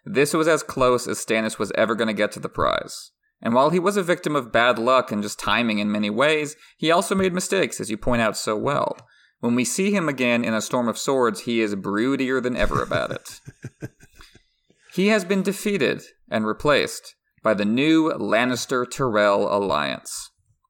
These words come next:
As you were saying, George comically slow rolls the reveal of who exactly has shown up to save the day. He's after something else first. Even in a chapter full of ecstatically beautiful writing,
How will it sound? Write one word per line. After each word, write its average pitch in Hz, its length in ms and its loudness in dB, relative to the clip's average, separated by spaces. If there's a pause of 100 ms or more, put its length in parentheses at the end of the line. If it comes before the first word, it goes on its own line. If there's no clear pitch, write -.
(540)
As 156 140 -4
you 196 100 0
were 226 80 0
saying, 202 400 -2
George 180 400 0
comically 131 540 0
slow 120 360 0
rolls 120 360 0
the 113 80 -2
reveal 107 680 0 (420)
of 113 280 2
who 127 340 4
exactly 156 720 2
has 131 140 0
shown 127 240 2
up 123 120 2
to 110 80 -8
save 113 300 0
the 110 80 -4
day. 117 440 2 (480)
He's 190 160 -2
after 220 260 2
something 143 400 -2
else 107 320 0
first. - 560 -8 (600)
Even 202 380 0
in 135 140 0
a 117 80 2
chapter 123 480 -2
full 120 280 0
of 101 100 0
ecstatically 110 800 -2
beautiful 104 480 -4
writing, 123 520 0